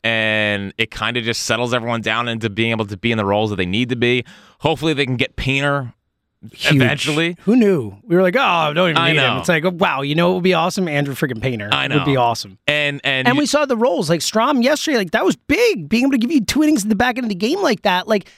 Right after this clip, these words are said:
Speaker 2: that's the exact reason that, that being able to get Strom to the bullpen and feeling good about it is it can really help this team.
Speaker 1: Yeah, but
Speaker 2: No, I'm not saying, I'm saying we're, Bailey sucks right now. I'm not saying that, that,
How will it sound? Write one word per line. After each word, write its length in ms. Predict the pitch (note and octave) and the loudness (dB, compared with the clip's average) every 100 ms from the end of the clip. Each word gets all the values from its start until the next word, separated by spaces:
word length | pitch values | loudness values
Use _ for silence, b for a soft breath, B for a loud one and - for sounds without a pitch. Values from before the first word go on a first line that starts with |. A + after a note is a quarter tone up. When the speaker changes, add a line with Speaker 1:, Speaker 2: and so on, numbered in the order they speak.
| b F3+ | b 0
Speaker 2:
that's 320 | A3+ C4+ - | 0 0 -6
the 140 | C4+ | -4
exact 720 | G#3+ E3 E3+ G3+ G#3+ - - - _ _ _ G3 | -2 0 2 2 -2 -6 -18 -20 _ _ _ -4
reason 600 | D#3 B3 F4+ F3+ E3+ E3+ | 2 2 2 2 2 2
that, 240 | F3 F3 | 0 -2
that 160 | F3 E3 | -4 -2
being 140 | F#3+ | 0
able 100 | G3 | 2
to 40 | E3 | 2
get 160 | F#3+ | 0
Strom 220 | - G3 F#3 | 0 -2 -2
to 60 | |
the 60 | D3 | -2
bullpen 440 | F#3+ D#4 G#3 E3+ | -2 0 0 0
and 100 | D#3 | -2
feeling 180 | E3+ D3 | 0 2
good 120 | A#3+ | 2
about 280 | F#4 E3+ C#3 | 0 -2 -4
it 100 | E3 | -4
is 200 | G3 - - | -6 -8 -14
it 80 | |
can 120 | - G#3+ | -10 -4
really 180 | B3+ G3+ | 0 -2
help 180 | - - | -2 -14
this 140 | C#3+ | -16
team. 160 | - G2+ A2 | -16 -20 -4
Speaker 1:
Yeah, 280 | G3+ A3+ | -2 0
but 640 | F#3+ - G3+ G3 C#3 - - | -4 -2 0 2 0 -6 0
Speaker 2:
No, 80 | B4+ E4+ | 2 2
I'm 120 | D#4+ | 2
not 180 | F4+ - | 0 0
saying, 160 | F#4+ D4 | 0 0
I'm 120 | D4+ | 0
saying 220 | - G4+ | 0 0
we're, 140 | B3+ A#3 - | 0 -2 -2
Bailey 240 | D4 D#4 - | 0 2 0
sucks 440 | - E4 G4+ - | 0 0 0 -2
right 160 | B3 D#3 | -2 -2
now. 160 | C#3+ | 0
I'm 80 | F3+ | 2
not 200 | C#4+ C4+ | 2 2
saying 260 | D4 D#4+ B3 | 0 0 0
that, 160 | A3+ | 0
that, 160 | A3+ | 0